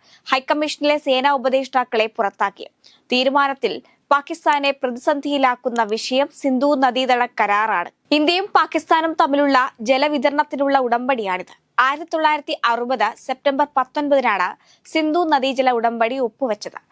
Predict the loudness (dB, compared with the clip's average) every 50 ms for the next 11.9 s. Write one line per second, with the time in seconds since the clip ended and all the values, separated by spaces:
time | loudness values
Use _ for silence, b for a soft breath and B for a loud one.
0 | B B B B B B B 2 2 2 2 2 0 2 2 0 0 -2 -4 -4
1 | -2 -2 0 0 0 -2 -2 -6 -12 -8 -2 0 2 2 2 2 2 0 0 0
2 | 0 -2 -2 -4 -6 -6 -4 -2 -2 0 0 -2 -2 -2 _ 0 0 0 0 -4
3 | -6 -4 -2 -2 0 -2 -2 0 0 0 0 0 -2 -2 -2 -2 -2 -2 -2 0
4 | 0 0 2 2 0 0 -2 -4 _ -6 -4 -4 -4 -4 -6 -10 _ _ _ 0
5 | 0 2 2 0 -2 0 0 0 0 2 0 0 0 0 0 0 0 0 -2 -4
6 | -4 -2 0 0 0 0 0 0 0 -2 -2 -2 -4 -4 -4 -4 -2 -2 0 0
7 | 0 -2 -2 -2 -4 -4 -4 -6 _ -4 0 0 0 0 0 -2 -2 -2 0 0
8 | 0 0 0 -4 -6 -8 -6 -4 -2 -2 0 0 -2 -4 -4 -2 -2 -2 -2 -4
9 | -2 0 0 0 0 0 0 0 0 0 -2 -12 -8 -4 -2 -2 -2 -4 -6 -8
10 | -4 -2 -2 0 2 2 0 0 -2 B B B B B B B B B 0 0
11 | 0 -2 -4 -4 _ -4 -2 -2 -2 -2 0 0 0 0 0 0 -2